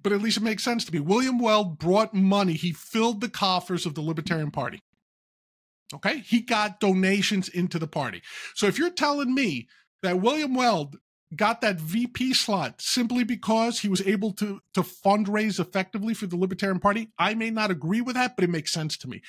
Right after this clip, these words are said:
It's logical. We need money to grow.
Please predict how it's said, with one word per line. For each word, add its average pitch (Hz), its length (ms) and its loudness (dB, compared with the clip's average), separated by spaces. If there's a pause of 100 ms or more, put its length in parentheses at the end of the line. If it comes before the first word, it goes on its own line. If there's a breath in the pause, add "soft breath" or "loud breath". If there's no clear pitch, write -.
(140 loud breath)
It's 185 200 -2
logical. 170 840 -2 (680)
We 208 200 4
need 196 240 0
money 175 280 2
to 156 80 0
grow. 151 440 2